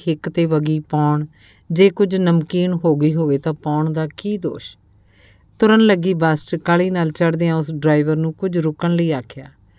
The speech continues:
ਸਵਾਰੀਆਂ 'ਤੇ ਡਿੱਗਦਾ ਢਹਿੰਦਾ ਉਹ ਧੀ ਤੱਕ ਪਹੁੰਚਿਆ।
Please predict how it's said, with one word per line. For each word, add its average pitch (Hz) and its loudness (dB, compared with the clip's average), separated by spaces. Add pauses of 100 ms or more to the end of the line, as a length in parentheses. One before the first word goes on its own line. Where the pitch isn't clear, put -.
(320)
ਸਵਾਰੀਆਂ 175 4
'ਤੇ 170 0
ਡਿੱਗਦਾ 160 0
ਢਹਿੰਦਾ 165 -2
ਉਹ 151 0 (100)
ਧੀ 190 -2
ਤੱਕ - -10
ਪਹੁੰਚਿਆ। 147 -4